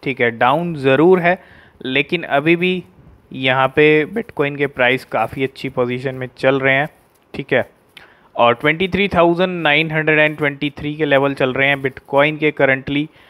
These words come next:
और अगर हम लो की बात कर लें, ट्वेंटी थ्री थाउजेंड एट हंड्रेड थर्टी नाइन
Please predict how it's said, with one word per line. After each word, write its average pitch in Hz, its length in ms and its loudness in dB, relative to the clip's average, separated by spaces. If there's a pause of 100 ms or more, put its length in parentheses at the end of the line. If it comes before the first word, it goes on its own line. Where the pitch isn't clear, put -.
(280)
और 117 420 2
अगर 135 260 0
हम 143 180 0
लो 143 260 2
की 151 120 -2
बात 139 240 2
कर 147 140 -4
लें, 139 180 -2
ट्वेंटी 139 320 -6
थ्री 143 200 -10
थाउजेंड 139 420 -2
एट 135 200 -2
हंड्रेड 135 300 -6
थर्टी 139 280 -4
नाइन 139 240 -6